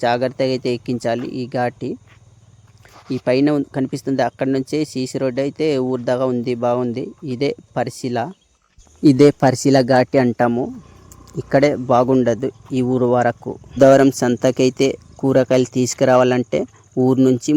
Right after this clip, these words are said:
మోసుకొని తీసుకొస్తాము. తీసుకొచ్చి ఈ ఊరు నుంచి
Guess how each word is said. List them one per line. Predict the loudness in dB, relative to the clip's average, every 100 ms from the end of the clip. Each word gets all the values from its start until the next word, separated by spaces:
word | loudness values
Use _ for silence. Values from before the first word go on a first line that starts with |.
| 2
మోసుకొని | 2 -2 -2 0 0 -2 -4
తీసుకొస్తాము. | -4 -4 -4 -4 -4 -4 -2 -4 -8 _ _ _ -2
తీసుకొచ్చి | -2 -2 -4 -6 -4 -6 -8 _ _ _ _ _ -4 0
ఈ | 2 0 0
ఊరు | 2 4
నుంచి | 2 0